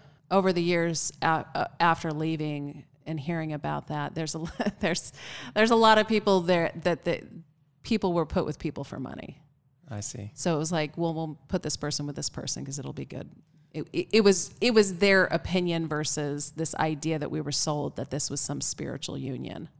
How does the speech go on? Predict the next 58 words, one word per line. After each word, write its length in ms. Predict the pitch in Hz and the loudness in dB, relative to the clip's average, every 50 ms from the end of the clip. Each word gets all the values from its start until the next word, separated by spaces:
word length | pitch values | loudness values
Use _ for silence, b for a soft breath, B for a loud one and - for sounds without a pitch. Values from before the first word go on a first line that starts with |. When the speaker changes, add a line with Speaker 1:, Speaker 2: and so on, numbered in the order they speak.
| _ _ | _ _
Speaker 1:
Does 60 | - - | -8 0
that 140 | - 196 | 2 4
make 120 | 208 202 196 | 4 4 2
Speaker 2:
Interesting. 140 | - - 208 202 202 202 202 | 4 4 4 4 4 4 2
Speaker 1:
sense? 260 | 196 - - - - - - - | 0 -4 -6 -6 -8 -12 -6 0
Speaker 2:
Yeah, 160 | 147 160 143 | 2 4 4
it 60 | 131 | 4
does. 320 | 120 131 131 117 110 110 113 | 6 6 6 6 6 4 0
It, 140 | 104 104 - | -2 -4 -2
it 180 | - 123 120 - | 0 0 0 2
sounds 320 | - - 151 185 202 160 | 4 4 6 6 6 6
very 240 | 156 151 143 127 117 | 6 6 6 6 8
new 240 | 113 113 120 135 127 | 8 8 8 8 6
agey, 500 | - 110 110 113 107 107 110 98 98 98 - - - _ _ _ _ _ _ _ - | 4 4 4 2 2 2 0 -2 -2 -2 -4 -8 -20 _ _ _ _ _ _ _ -4
you 120 | - 117 | -2 2
know? 320 | 110 110 110 113 117 117 - - | 2 2 2 2 0 -2 -2 0
Like, 100 | 113 214 | 2 4
Speaker 1:
Yeah. 160 | 202 202 202 - | 4 4 2 0
Speaker 2:
I 160 | 110 113 110 | -2 -4 -2
mean, 160 | 110 117 120 120 | 2 2 2 2
it 40 | 110 | 4
really 200 | 110 120 113 110 | 2 4 4 4
does. 280 | 107 113 107 107 107 117 | 4 6 4 4 2 0
You, 120 | 110 - - | -2 -2 -4
you, 100 | 110 - - 117 113 104 | -8 -10 -6 -6 -6 -6
you 80 | 104 104 | -6 -2
don't 180 | 117 120 117 117 | 0 2 2 4
really 200 | 117 110 104 101 | 2 2 0 0
think 240 | - 107 101 - | 0 -2 0 0
of, 340 | 107 104 101 98 98 - - - b b b b b b b b | 0 0 0 -2 -4 -8 -12 -20 b b b b b b b b
of 160 | - 101 95 101 | -4 -4 0 2
that 220 | 101 101 101 107 | 4 4 4 2
sort 180 | - - 110 101 | 0 0 0 2
of 80 | 95 101 | 2 0
existing 460 | 95 101 104 104 - - 113 104 101 | 0 2 2 0 0 0 0 2 2
in 120 | 98 95 | 2 0
small 300 | 95 - - - 101 98 | 0 -2 -2 0 0 0
town 280 | - - 104 101 98 98 | 0 0 0 0 2 2
Americana 680 | 98 98 98 95 95 - - 101 104 101 98 95 98 - b b b b b b b b - | 2 2 2 2 0 0 0 -2 0 0 0 -2 -4 -8 b b b b b b b b -2
in 120 | 98 101 | 0 2
a 60 | 98 | 2
way, 240 | 95 101 98 98 98 | 2 2 2 2 0
but 140 | 95 104 104 | 0 0 0
when 100 | 104 104 | 2 2
you're 80 | 104 | 2
talking 220 | - - 110 107 107 | 2 0 0 0 2
about 160 | 101 104 98 | 2 4 6
Speaker 1:
Well, 80 | 247 269 | 6 6
it 40 | |
was 120 | 285 269 - | 6 4 2
originally 360 | 330 466 480 - 349 254 190 | 2 0 2 2 2 4 4
in 120 | - 165 | 2 2
Mesa. 500 | 175 180 226 - - - - 151 - 180 - - - - - | 2 0 0 0 -2 -4 -4 -4 -6 -8 -10 -14 -18 -4 0
Speaker 2:
Oh, 80 | 117 110 | 2 4
was 180 | 110 117 - | 4 4 4
it? 140 | 156 147 - | 2 2 2
Speaker 1:
Yeah. 180 | - 220 196 151 120 | 4 4 6 6 6
Speaker 2:
Okay. 120 | 107 120 | 4 2